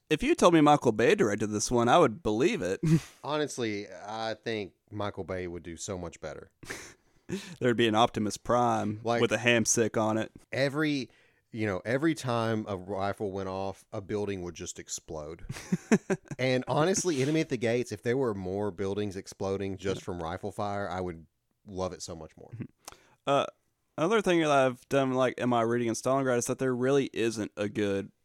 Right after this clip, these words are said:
Speaker 1: Western film portrayal of the Battle of Stalingrad, except for when it comes to video games. That seems to be where it's actually done justice, is usually in the early to mid aughts, whenever, uh, the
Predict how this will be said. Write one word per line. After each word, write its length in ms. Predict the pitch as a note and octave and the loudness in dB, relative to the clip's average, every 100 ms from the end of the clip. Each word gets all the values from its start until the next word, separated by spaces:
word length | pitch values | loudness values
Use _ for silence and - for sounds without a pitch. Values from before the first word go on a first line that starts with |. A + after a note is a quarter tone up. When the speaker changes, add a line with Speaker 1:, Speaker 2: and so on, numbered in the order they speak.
| _ _ _ | _ _ _
Speaker 1:
Western 400 | A2+ A2 - G#2+ | -2 -2 0 -4
film 220 | - A2 | -2 -4
portrayal 840 | G#2+ G2+ - - A2+ A2+ G#2+ G2+ - | -2 -8 -8 -4 0 2 0 -2 -4
of 140 | - G2 | -6 -6
the 80 | G2+ | -4
Battle 260 | G2+ G2 | -4 -2
of 60 | G2 | -4
Stalingrad, 640 | - G#2 G2+ G#2 G#2 G#2+ - _ _ - | -2 -2 -2 -2 -2 -2 -6 _ _ -12
except 380 | - - C#3 | -4 0 2
for 100 | C#3+ | 2
when 100 | C#3 | -2
it 120 | C3 - | -2 -2
comes 200 | A#2 - | -4 -2
to 100 | G2+ | -8
video 460 | G2+ A2 A#2 F#2+ | -2 0 2 0
games. 360 | F#2+ - A#1+ - | -2 -8 -8 -4
That 160 | A#2 A#2+ | -2 2
seems 220 | D#3 D3 | 2 2
to 80 | A#2+ | 0
be 120 | A#2+ | 0
where 200 | A2 A2 | 2 0
it's 140 | G2+ | 0
actually 340 | G#2 G#2+ - G2+ | 0 0 -2 -4
done 440 | - G#2 G2+ F#2+ | -2 0 0 -2
justice, 720 | - F#2 F#2+ - D2+ D2+ - - - | -2 -6 -6 -10 -12 -12 -14 -20 -6
is 340 | A2+ G#2 - - - - _ _ _ _ - | -4 -4 -10 -16 -20 -20 _ _ _ _ -8
usually 400 | C#3 A#3 G#3+ F#3 | -2 0 4 6
in 60 | |
the 100 | D3 - | 4 4
early 500 | B2+ C3 B2+ G#2+ A2+ | 2 2 0 -2 -4
to 140 | A2 | 0
mid 220 | A2+ A2+ - | 2 2 2
aughts, 340 | G#2 G#2 G2+ | 2 2 0
whenever, 500 | - A2 G#2 G2+ G2+ C#2 | -2 -2 0 -2 -2 -2
uh, 460 | G2 G2+ G2 F#2+ - _ _ - | -2 -2 -2 -4 -8 _ _ -2
the 300 | A2 G2+ | 0 0